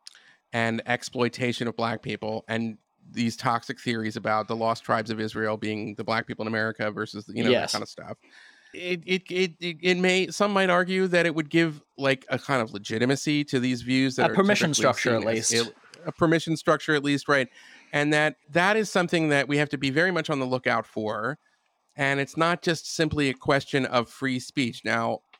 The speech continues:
Speaker 1: I have some, I, I wanted to, st-, I call it a steel man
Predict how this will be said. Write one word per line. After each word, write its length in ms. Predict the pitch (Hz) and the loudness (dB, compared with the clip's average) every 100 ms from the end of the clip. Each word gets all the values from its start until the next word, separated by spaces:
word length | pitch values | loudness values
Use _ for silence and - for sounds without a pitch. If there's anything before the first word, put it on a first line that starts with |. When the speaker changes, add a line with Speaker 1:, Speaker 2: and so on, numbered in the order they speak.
| _ | _
Speaker 1:
I 160 | 123 151 | -2 0
have 200 | 165 143 _ | -2 -6 _
some, 280 | - 131 120 _ _ _ | -12 -8 -10 _ _ _
I, 140 | 127 117 | -4 -2
I 80 | 135 | -2
wanted 220 | 131 165 | 0 0
to, 60 | 139 | -2
st-, 240 | - - | -8 -6
I 60 | 123 | -6
call 240 | 120 147 | -4 0
it 60 | 139 | 0
a 40 | |
steel 300 | 131 - 190 | 0 0 2
man 240 | 185 123 | 4 2